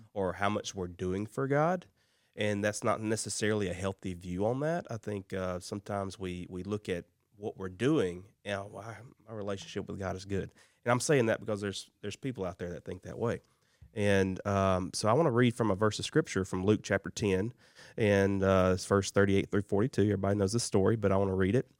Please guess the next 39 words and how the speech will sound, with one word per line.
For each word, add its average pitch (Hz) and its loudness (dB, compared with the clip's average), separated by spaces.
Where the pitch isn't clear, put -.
Um, 101 6
it - 2
says, 98 6
uh, 98 2
"This 113 2
was 110 2
Jesus. 101 0
They 98 0
stopped 98 -2
into 98 -4
this 98 0
house." 90 -2
Um, 92 -2
he 92 -4
says, 95 -2
"While 98 2
they 104 4
were 123 4
traveling, 104 4
he 98 0
entered 98 0
a 95 0
village, 101 2
and 107 -2
a 98 0
woman 101 0
named 98 2
Martha 110 4
welcomed 117 4
him 92 0
into 95 -2
her 98 4
home. 95 2
She 127 4
had 139 8
a 123 0
sister 175 4
named 127 8
Mary 104 6